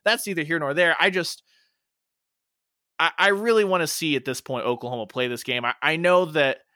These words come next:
and it's kinda weird, Randy, that the conversation around this game, I wonder if it's just 'cause it's a covid thing, but normally, like,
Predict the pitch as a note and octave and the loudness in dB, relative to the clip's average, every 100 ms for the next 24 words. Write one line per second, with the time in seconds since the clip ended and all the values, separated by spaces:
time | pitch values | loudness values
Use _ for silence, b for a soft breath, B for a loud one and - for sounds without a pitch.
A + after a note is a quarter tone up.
0 | _ _ _ - D#3+ F#3 G#3+ - C#4+ D3 | _ _ _ -6 -2 0 0 0 0 2
1 | D3 C#3+ C3 B2 B2 B2 - B2+ B2 D#3 | 2 2 2 0 0 0 0 -2 -2 -2
2 | D#3+ C3+ - C#3 C3 B2 G#2+ G#2 G2+ A2 | 0 0 0 0 0 -4 -6 -6 -8 -6
3 | G#2+ D3+ G3+ G3+ E3 - D3+ - C#3 B2+ | 0 2 2 2 -2 -2 -2 -4 -4 -6
4 | G#2 - C#3+ D3 C#3 A#2 - B2 A#2 A#2 | -6 0 2 2 0 0 -2 0 0 -2
5 | A#2 C3 E3+ A#3 A#3+ F#3+ E3 D3+ B2 A2 | -6 0 2 4 4 4 4 4 4 2
6 | - | -2